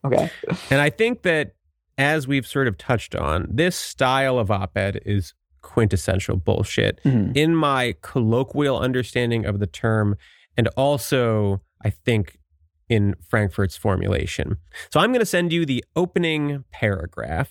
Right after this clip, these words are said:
Speaker 1: Okay. He says, "The mighty Mississippi rolls on." It's hard to say with Invisalign.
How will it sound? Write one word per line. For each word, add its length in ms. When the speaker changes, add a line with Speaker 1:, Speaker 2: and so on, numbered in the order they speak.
Speaker 1:
Okay. 300
He 180
says, 360
"The 140
mighty 460
Mississippi 680
rolls 500
on." 400
It's 80
hard 120
to 60
say 100
with 140
Invisalign. 580